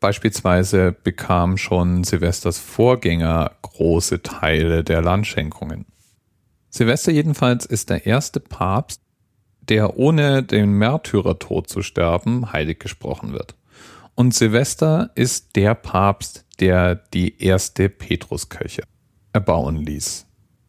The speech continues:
Seit wann nennen wir jetzt nun das Jahresende Silvester? Das geht jetzt auf das Jahr fünfzehnhundertzweiundachtzig zurück. Damals wurde nämlich durch die ka-, gregorianische Kalenderreform der letzte Tag des Jahres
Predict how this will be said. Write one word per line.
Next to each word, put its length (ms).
Seit 240
wann 200
nennen 280
wir 160
jetzt 300
nun 420
das 240
Jahresende 720
Silvester? 580
Das 320
geht 160
jetzt 240
auf 140
das 220
Jahr 180
fünfzehnhundertzweiundachtzig 1400
zurück. 340
Damals 560
wurde 180
nämlich 540
durch 180
die 140
ka-, 260
gregorianische 800
Kalenderreform 880
der 100
letzte 340
Tag 280
des 180
Jahres 520